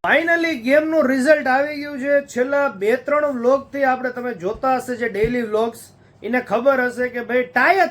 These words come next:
થતી હતી કાયમ. અને આરવભાઈ જોઈ લો, એટલા ફોર્મમાં આવી ગયા છે,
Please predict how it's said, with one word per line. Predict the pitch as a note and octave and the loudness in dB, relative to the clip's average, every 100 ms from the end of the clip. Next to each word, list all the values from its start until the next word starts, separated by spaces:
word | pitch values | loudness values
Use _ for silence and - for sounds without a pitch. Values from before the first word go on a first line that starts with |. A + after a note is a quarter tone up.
| - | 2
થતી | C#4 C4+ | 0 0
હતી | G#3+ | -8
કાયમ. | F3+ F#3 A3+ C#4 F#3+ A#2+ _ - | -8 0 2 2 0 -6 _ -14
અને | F3 | -10
આરવભાઈ | E3+ A3+ C4 A#3 B3 | -4 0 0 2 0
જોઈ | G3 A#3 | 0 0
લો, | G3 | 0
એટલા | G3 G#3 B3+ A3+ | -4 -2 2 2
ફોર્મમાં | - G#3+ A3+ A3 | 2 -4 -2 -2
આવી | G#3+ A#3 | 0 -2
ગયા | A3+ G#3+ | -2 -2
છે, | G3 F#3+ | 0 -2